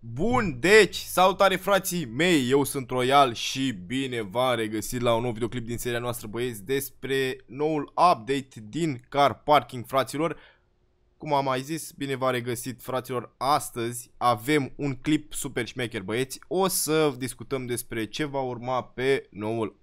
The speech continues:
update. Cei care n-ați urmărit partea întâi din acest clip, vă rog să apăsați pe aici sau să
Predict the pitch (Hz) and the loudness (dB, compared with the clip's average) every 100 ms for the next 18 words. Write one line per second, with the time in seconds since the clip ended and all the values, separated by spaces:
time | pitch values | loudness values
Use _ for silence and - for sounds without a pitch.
0 | 92 92 80 101 - - - - - - | -4 -4 -4 -8 -8 -16 -20 -20 -20 -8
1 | 127 123 123 123 123 135 123 127 120 - | -6 -2 -2 -2 -6 -6 -6 -6 0 4
2 | 135 120 127 120 135 117 120 117 131 117 | 4 4 0 0 -4 -4 -4 -4 -4 -8
3 | - 131 123 - - 160 156 143 - - | -6 -6 -6 -10 -4 0 2 2 -2 -6
4 | 127 127 127 120 117 113 120 123 - 113 | -4 -2 0 0 0 -4 -6 -6 -4 -4
5 | 110 110 110 107 - 107 - 104 | 0 2 2 2 -2 -6 -4 -4